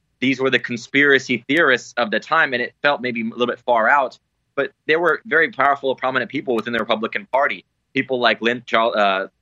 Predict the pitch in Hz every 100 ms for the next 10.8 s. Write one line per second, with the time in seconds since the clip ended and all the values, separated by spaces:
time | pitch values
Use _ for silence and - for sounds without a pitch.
0 | _ 117 117 123 135 104 92 101 104 98
1 | 95 90 95 85 95 95 90 92 87 82
2 | - _ _ 104 117 120 110 - - 127
3 | 120 107 101 - - 90 - 120 113 -
4 | 104 120 110 - 104 101 98 110 143 139
5 | 107 98 98 90 _ _ _ - 98 98
6 | 104 101 98 104 98 98 120 117 117 107
7 | 95 95 95 98 95 127 131 113 95 -
8 | 104 104 101 - 123 127 117 - 90 104
9 | 110 113 - - 101 - 104 107 - 123
10 | 135 117 92 87 117 113 107 101